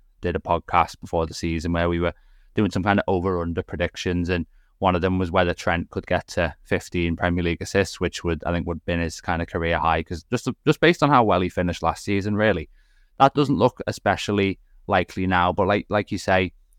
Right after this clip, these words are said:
Mo, he, he can impact games in other ways. I mean, if we look at the numbers in terms of passes into the final third, again, touching on what, what you've been talking about, he's at second in the squad on, on a, on a per ninety basis for that.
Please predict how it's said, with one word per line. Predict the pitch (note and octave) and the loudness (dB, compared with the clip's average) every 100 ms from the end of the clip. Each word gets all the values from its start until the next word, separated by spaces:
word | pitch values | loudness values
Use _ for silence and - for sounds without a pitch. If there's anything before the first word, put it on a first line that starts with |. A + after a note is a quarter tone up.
| _ _ - | _ _ -6
Mo, | F#2+ F2+ | 0 2
he, | F2+ - | 0 0
he | G2+ | 0
can | G2+ G2 | 2 2
impact | F#2+ F2+ G2+ F#2 | 2 2 2 4
games | G2+ F#2 F#2 | 0 2 0
in | F#2 | 0
other | F2+ | 0
ways. | F2+ F2+ F2+ F2+ | 0 0 0 0
I | |
mean, | F#2 | 0
if | F#2+ F#2 | 0 -2
we | G2 | 0
look | F#2 G#2 | 0 -2
at | F#2 | -2
the | |
numbers | F#2+ E2+ E2+ F#2+ F2 - - - - _ - - _ _ | 0 0 0 0 0 -4 -18 -20 -20 _ -20 -20 _ _
in | - G2 | -12 -2
terms | F#2+ F2+ | 0 0
of | - | 2
passes | G2 - F#2 | 2 2 -2
into | F#2 F2 F#2 | -4 -4 -6
the | |
final | - F2+ F2+ F2+ | -2 0 0 -2
third, | - E2+ F2 E2+ - - - _ - | -2 0 0 -2 -6 -20 -20 _ -4
again, | F2+ E2+ | -2 0
touching | - - F2+ | -4 -4 0
on | F#2 | 2
what, | D2+ D#2 - | 2 0 0
what | F#2 | 0
you've | F2 F2 | 0 -2
been | F2+ | -4
talking | E2 F2 E2+ | -2 -2 0
about, | F2 F2+ | 2 2
he's | F2 | 0
at | F2+ | -6
second | - F2+ - F#2 F2+ - | 0 0 0 -2 -2 -2
in | F#2 | -2
the | F2 | -2
squad | - F#2 F2 F2 - - | -4 0 0 0 -8 -8
on, | D#2+ | -4
on | F2 F2+ | -2 -2
a, | E2+ - - | -4 -6 -4
on | F2 | -4
a | |
per | - E2+ | -2 -2
ninety | E2+ E2+ - D#2+ | -2 -2 -4 -4
basis | E2+ E2+ E2+ - | -2 -2 -8 -8
for | F2+ | -2
that. | E2 E2 | 2 2